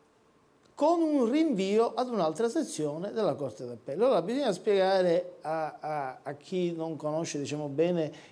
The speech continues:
il codice di procedura penale che questo significa non che l'imputato Marcello Dell'Utri sia stato dichiarato innocente, se non addirittura perseguitato inutilmente per,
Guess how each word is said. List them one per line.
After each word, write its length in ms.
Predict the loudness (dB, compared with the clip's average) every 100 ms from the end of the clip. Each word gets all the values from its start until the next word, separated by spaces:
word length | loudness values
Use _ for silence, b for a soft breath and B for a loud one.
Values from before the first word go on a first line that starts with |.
| -4
il 580 | 0 2 4 4 2 0
codice 360 | 2 2 2 0
di 60 |
procedura 320 | -2 2 2
penale 380 | 2 0 0 0
che 140 | -2 0
questo 360 | 0 2 -2
significa 600 | -2 -4 0 0 0 -2
non 720 | 0 4 6 8 6 0 -8 -12 -18
che 140 | 2 4
l'imputato 1160 | 4 0 0 0 2 4 2 0 -2 -4 -10 -20 _
Marcello 540 | 0 0 2 2 4
Dell'Utri 880 | 4 2 2 2 0 0 -2 -2 -10
sia 300 | -6 0 2
stato 360 | 2 2 2 2
dichiarato 720 | -2 2 4 4 2 0 -6
innocente, 840 | -4 0 0 2 2 0 -2 -4 -4
se 140 | 0
non 140 | 0 0
addirittura 600 | 0 -2 -2 0 0 0
perseguitato 920 | -2 -4 -4 -2 0 2 2 2 -2
inutilmente 840 | -4 -4 -4 -4 -4 -4 -4 -4 -2
per, 540 | -2 -2 -2 -4